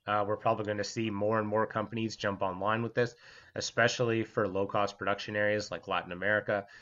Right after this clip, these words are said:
Uh, Israel's starting to ha-, produce their own producers now as well. Um,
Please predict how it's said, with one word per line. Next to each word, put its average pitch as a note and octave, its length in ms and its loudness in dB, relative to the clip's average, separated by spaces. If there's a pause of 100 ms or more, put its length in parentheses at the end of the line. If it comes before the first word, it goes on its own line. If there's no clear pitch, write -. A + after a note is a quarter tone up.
(160)
Uh, F2 200 -2
Israel's G#2 480 -2
starting G2 300 -2
to F2 60 -14
ha-, G2 180 -10 (260)
produce G#2 320 -2
their G2 200 2
own A2+ 120 0
producers A2 500 -2
now G2+ 220 0
as F2 100 -8
well. G#2 400 0 (460)
Um, G2 460 -2